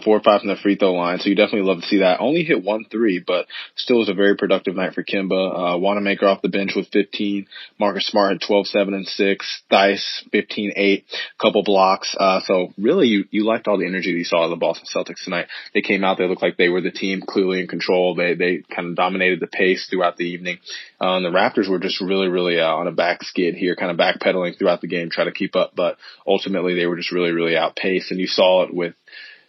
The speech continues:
uh, kind of reflected in Toronto's box score. I mean,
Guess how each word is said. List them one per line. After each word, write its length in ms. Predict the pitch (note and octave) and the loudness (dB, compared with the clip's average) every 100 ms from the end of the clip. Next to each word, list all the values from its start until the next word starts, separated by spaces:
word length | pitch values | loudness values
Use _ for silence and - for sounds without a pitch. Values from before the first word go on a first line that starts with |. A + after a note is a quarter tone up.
| - | 0
uh, 220 | F2 F2 - | 2 2 0
kind 140 | B2 A#2+ | -2 -2
of 20 | |
reflected 400 | F#2 F#2+ - F2+ | 2 0 0 -6
in 100 | E2+ | -4
Toronto's 460 | - E2+ E2+ E2+ | -2 -2 -2 -6
box 380 | - F2 F2 - | 0 0 0 -4
score. 360 | - E2 D#2+ D2+ | -4 -2 -2 0
I 120 | D#2 | -2
mean, 260 | E2 D#2+ | -4 -10